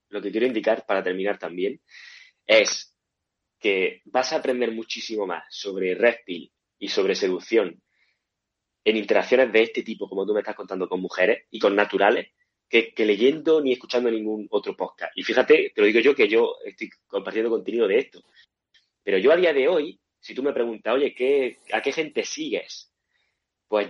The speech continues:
a día de hoy, a lo mejor, el último vi-, es que los últimos vídeos que me veo ya son más de tema de negocios o de tema de, de salud, en plan de gimnasio y demás,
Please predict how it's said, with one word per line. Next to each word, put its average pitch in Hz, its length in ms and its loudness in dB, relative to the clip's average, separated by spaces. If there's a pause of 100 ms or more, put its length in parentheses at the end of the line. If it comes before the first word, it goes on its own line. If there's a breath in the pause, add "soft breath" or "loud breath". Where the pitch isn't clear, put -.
a 107 140 2
día 143 160 4
de 165 140 6
hoy, 170 120 4
a 151 40 4
lo 135 80 0
mejor, 147 360 -6 (540)
el 107 140 -2
último 139 420 0
vi-, 151 180 -2
es - 80 -2
que 147 100 -2
los 139 100 6
últimos 156 260 0
vídeos 147 180 0
que 143 80 -4
me 139 80 4
veo 143 120 6
ya 131 120 0
son 131 220 -10
más 131 140 -6 (100)
de 117 140 -2
tema 95 260 2
de 90 100 0
negocios 135 600 -2 (240 soft breath)
o 104 120 0
de 101 120 2
tema 120 340 4
de, 104 580 4
de 95 280 0
salud, 107 520 0
en 95 80 -6
plan 104 160 0
de 98 120 -2
gimnasio 107 540 -4
y - 20 4
demás, 107 300 0